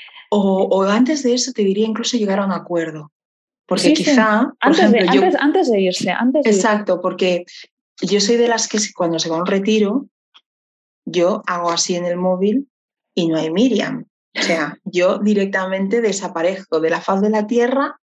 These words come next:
Speaker 1: y ade-, es que yo además eso lo explico, pero es que hace falta explicarlo. Lo explico a mi familia, cuando he tenido pareja lo he explicado a mi pareja y a veces no me han entendido. Y yo siempre he explicado, no es algo contra ti, no es que quiera desconectar de ti, es que para mí,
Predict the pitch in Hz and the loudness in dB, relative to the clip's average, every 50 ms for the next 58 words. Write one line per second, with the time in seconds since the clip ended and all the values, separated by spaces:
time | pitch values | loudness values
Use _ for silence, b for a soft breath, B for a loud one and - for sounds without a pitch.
0 | b b b b b b _ _ - 185 170 165 180 170 - - - 247 233 220 | b b b b b b _ _ -2 0 2 2 0 0 -2 -4 -2 0 0 2
1 | 226 233 233 226 214 214 233 254 - - - 190 196 - 240 240 247 - - _ | 0 0 0 0 0 -2 -2 -4 -6 -8 -10 -10 -8 -6 -4 -6 -6 -6 -12 _
2 | _ _ _ _ _ _ _ - 180 175 165 156 - - - - 208 262 262 - | _ _ _ _ _ _ _ 0 0 2 2 0 0 -4 -2 0 2 2 2 0
3 | - - - - _ _ _ _ - 180 170 170 170 - - 208 202 214 - 240 | -4 -6 -6 -6 _ _ _ _ -2 0 0 0 0 -2 -2 -4 -4 -2 0 -2
4 | 240 233 202 190 - - - 170 180 185 170 165 170 170 160 156 - - 170 170 | 0 0 -2 -4 -4 -6 -8 -6 -4 -2 -2 -2 -2 -2 -4 -6 -6 -8 -4 -4
5 | 175 180 180 185 196 202 220 240 254 254 254 254 254 254 254 - 190 165 165 165 | -2 -2 -2 -4 -2 0 2 4 4 4 4 4 2 0 0 -2 -2 -2 -2 -4
6 | 165 170 175 170 170 170 185 180 185 180 185 185 170 175 - - - - 175 175 | -4 -4 -4 -4 -4 -4 -4 -4 -4 -4 -4 -4 -4 -4 -6 -10 -8 -6 -4 -4
7 | 180 180 180 190 196 208 208 208 - 233 233 _ _ _ B B B B B B | -4 -4 -6 -4 -4 -4 -4 -4 -6 -8 -10 _ _ _ B B B B B B
8 | B _ - 190 180 180 185 220 233 226 - - _ _ - 196 196 202 208 214 | B _ -2 0 0 0 0 -2 -2 -4 -4 -10 _ _ -2 0 2 2 2 2
9 | 220 214 208 190 190 170 170 160 165 185 254 285 277 202 180 156 - _ _ _ | 0 0 0 -2 -2 -2 -4 -4 -2 -2 0 0 0 -2 -4 -8 -14 _ _ _
10 | _ _ _ _ _ _ _ _ _ - 180 175 196 202 208 240 240 247 254 247 | _ _ _ _ _ _ _ _ _ -8 -2 -2 0 0 2 2 2 2 0 -2
11 | - 240 208 208 196 185 185 185 185 - 196 214 226 240 254 247 - 233 240 247 | -4 -4 -4 -2 0 0 0 0 0 0 2 2 2 2 0 0 0 -2 -2 0
12 | 240 208 175 170 - 180 175 175 170 165 - 160 160 147 - 202 240 254 - - | 0 -2 -2 -4 -6 -8 -6 -6 -6 -6 -4 -6 -6 -4 -2 -2 -2 -2 -2 -4
13 | 180 190 196 196 - 220 202 208 214 220 226 220 196 175 - - - 170 165 147 | -4 -2 -2 -2 -4 -4 -2 0 0 0 0 0 -2 -4 -4 -6 -6 -8 -8 -8
14 | - 165 160 160 160 156 156 156 147 - - 202 - - 226 220 - 214 208 208 | -8 -8 -8 -8 -8 -10 -10 -14 -14 -10 -8 -8 -6 -4 -6 -6 -4 -4 -2 0
15 | 208 214 247 240 240 285 - | 2 2 2 2 2 0 -4